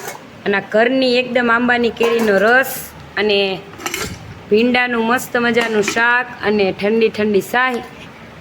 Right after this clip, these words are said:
તો આપણા બપોરા તૈયાર થઈ ગયા. તો હાલો હવે આપણે હે ને બપોરા કરી લઈએ. અને અમારા મંથનભાઈને ભૂખ લાગી ને, ઈ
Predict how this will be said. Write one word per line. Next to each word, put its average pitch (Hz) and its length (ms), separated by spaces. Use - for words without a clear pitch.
તો 190 60
આપણા 196 220
બપોરા 240 440
તૈયાર 240 300
થઈ 247 180
ગયા. 247 300
તો 220 140
હાલો 214 220
હવે 202 180
આપણે 208 240
હે 233 120
ને 220 120
બપોરા 214 400
કરી 233 260
લઈએ. 262 180
અને 233 120
અમારા 202 180
મંથનભાઈને 254 640
ભૂખ 254 240
લાગી 262 260
ને, 262 60
ઈ 240 160